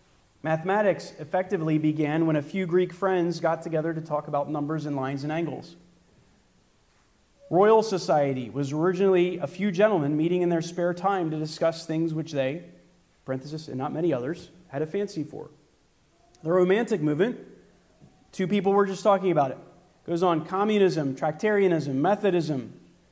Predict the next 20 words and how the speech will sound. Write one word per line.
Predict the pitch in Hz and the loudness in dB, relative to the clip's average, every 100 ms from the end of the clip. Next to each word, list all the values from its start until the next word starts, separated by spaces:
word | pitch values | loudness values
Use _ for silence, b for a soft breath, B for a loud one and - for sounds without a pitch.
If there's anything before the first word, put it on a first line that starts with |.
| _ | _
the | 156 | 2
movement | 190 202 202 | 4 4 4
against | 190 185 - | 4 0 -2
slavery, | 196 202 180 151 120 110 | 0 2 2 -2 -4 -2
Reformation, | 156 185 190 180 196 190 135 | 2 2 2 4 2 0 -4
the | 123 | -2
Renaissance, | 139 185 196 175 139 139 - - _ _ _ _ _ _ _ - | 2 2 2 -2 -4 -4 -12 -20 _ _ _ _ _ _ _ -8
might | 147 156 156 | -4 -4 -6
perhaps | 139 143 151 - | -8 -4 -6 -6
be | - 170 | -10 -8
said, | 160 139 127 | -2 -2 -2
without | 135 139 143 | -2 0 0
much | 160 208 | -2 -4
exaggeration, | 151 147 135 131 131 131 | -2 -2 -2 -6 -6 -8
to | 117 127 _ _ _ | -10 -14 _ _ _
have | 156 143 | -6 -4
begun | 143 165 165 | 0 0 0
the | 139 | -2
same | - 139 131 | -4 -4 -4
way." | 131 104 | -6 -10